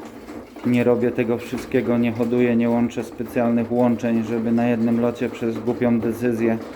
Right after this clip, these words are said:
stracić albo żeby był ciężki lot, choć nieraz się tak zdarza,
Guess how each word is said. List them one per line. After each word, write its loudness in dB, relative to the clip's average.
stracić 2
albo 0
żeby -4
był 0
ciężki -4
lot, 4
choć 2
nieraz 2
się -2
tak 0
zdarza, 2